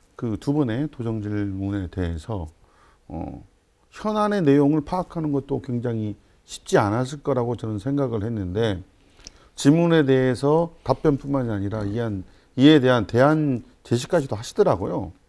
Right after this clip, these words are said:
그걸 보면서 단순하게 공부만이 아니라 그동안 두 번의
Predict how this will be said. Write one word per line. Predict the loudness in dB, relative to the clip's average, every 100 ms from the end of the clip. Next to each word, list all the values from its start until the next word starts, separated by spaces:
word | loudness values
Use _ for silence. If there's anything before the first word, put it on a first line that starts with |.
| _ _ 2
그걸 | 4
보면서 | 4 2 0 -2 -2 -8 _ _ _ _
단순하게 | 0 2 2 2 2 2 0 0
공부만이 | -2 -4 -2 -2 -2
아니라 | -4 -4 -4 -4 -6 -10 _ -6
그동안 | -2 -2 -2 -6 -8
두 | -8
번의 | -6 -4 -4